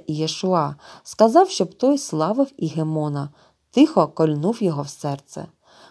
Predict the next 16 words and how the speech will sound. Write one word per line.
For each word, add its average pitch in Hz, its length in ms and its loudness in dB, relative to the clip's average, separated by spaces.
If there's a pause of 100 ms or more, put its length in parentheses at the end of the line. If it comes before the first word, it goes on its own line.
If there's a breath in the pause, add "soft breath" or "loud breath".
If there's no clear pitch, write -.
Кров 381 300 6
побігла 220 640 2
в 190 60 -4
Єшуа 202 600 0 (480 soft breath)
по 165 100 2
животу, 151 680 0 (160)
голова 151 540 2
повисла. 147 720 -6 (380 soft breath)
Потім 339 320 2
Кат 254 280 4
таким 180 340 -2
чином 226 500 -4 (280 soft breath)
напував 160 680 -2
Дісмаса 190 680 -4
і 151 80 -4
Гестаса. 151 720 -6